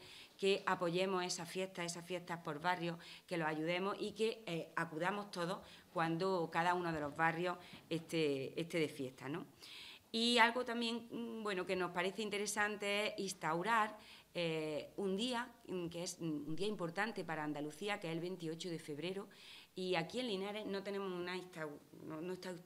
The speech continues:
instaurado como día, como día oficial, ¿no? Entonces, mm, creemos que es importante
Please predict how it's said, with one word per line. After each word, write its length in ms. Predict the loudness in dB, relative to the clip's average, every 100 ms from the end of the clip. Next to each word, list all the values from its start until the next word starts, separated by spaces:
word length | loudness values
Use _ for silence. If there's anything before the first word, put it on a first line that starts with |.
| -8
instaurado 800 | -6 -4 -2 0 6 6 6 2 -4 -14 -16 -6
como 240 | -2 0 0
día, 520 | 2 6 6 6 2
como 200 | -2 0
día 200 | 2 2
oficial, 500 | 0 -4 -6 -4 -2 -2
¿no? 80 |
Entonces, 400 | 0 0 -2 -4 -4
mm, 240 | -2 -2 -2
creemos 360 | -2 0 0 0
que 80 | 0
es 40 |
importante 640 | 0 0 0 0 0 -2